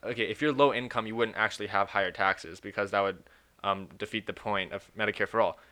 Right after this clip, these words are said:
But the average middle class per-, uh, citizen, your hel-, your taxes would go up, but you would no longer have to pay that high health insurance premium.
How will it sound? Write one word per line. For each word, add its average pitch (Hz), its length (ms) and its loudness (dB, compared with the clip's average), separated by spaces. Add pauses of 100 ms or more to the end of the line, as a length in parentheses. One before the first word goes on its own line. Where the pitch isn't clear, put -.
(100)
But 107 120 -6
the 117 100 2
average 135 280 2
middle 127 180 -2
class 117 280 0
per-, 90 320 -10
uh, 101 460 -2 (140)
citizen, 104 560 -4
your 117 180 -2
hel-, 110 240 -2
your 117 260 -2
taxes 123 460 0
would 120 280 -2
go 107 180 -2
up, 107 360 -2 (360)
but - 100 -6
you 131 80 -2
would 139 120 -2
no 135 180 0
longer 160 260 2
have 127 160 4
to 113 60 -8
pay 123 240 -4
that 104 160 -4
high 117 520 2
health 113 260 0
insurance 107 360 -6
premium. 120 500 -6